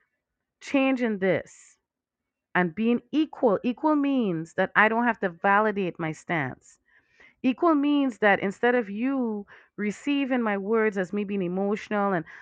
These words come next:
"Oh, she's always so angry and she never has anything good to say," and, oh, everything else, maybe you should listen and realize that within challenge is an opportunity to change,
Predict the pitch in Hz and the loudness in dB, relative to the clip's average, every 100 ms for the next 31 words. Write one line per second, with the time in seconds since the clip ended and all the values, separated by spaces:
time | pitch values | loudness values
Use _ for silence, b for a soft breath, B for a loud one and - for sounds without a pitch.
0 | B 208 214 233 240 262 262 254 - 196 | B -4 -2 0 2 2 0 -2 0 0
1 | 214 220 208 208 196 170 151 B B B | 0 0 -2 0 0 -2 -4 B B B
2 | - 196 240 247 294 294 269 240 254 240 | -6 -4 0 2 4 4 2 0 0 0
3 | 233 240 - 208 214 208 190 170 147 - | -2 -4 0 2 4 2 2 0 -2 0
4 | 214 254 269 247 190 151 165 - b b | 0 0 -2 0 0 0 -4 -14 b b
5 | b _ - 208 254 320 330 - 247 196 | b _ -4 0 0 0 -2 -2 -2 0
6 | 196 226 - 196 143 160 165 _ _ _ | 0 -2 -2 -4 -4 -6 -12 _ _ _
7 | _ _ _ _ _ _ _ 202 202 202 | _ _ _ _ _ _ _ 4 4 2
8 | 269 294 247 202 170 156 151 - 180 180 | 2 2 4 4 4 2 -4 -4 0 2
9 | 160 - _ 190 196 262 262 - 285 285 | 2 -2 _ -4 0 0 0 2 2 4
10 | 254 214 202 190 180 185 185 - 214 180 | 0 -2 -4 -2 -2 -2 -6 -6 -4 -4
11 | 170 156 - 185 135 - - - | -8 -10 -6 -6 -6 -10 -20 -20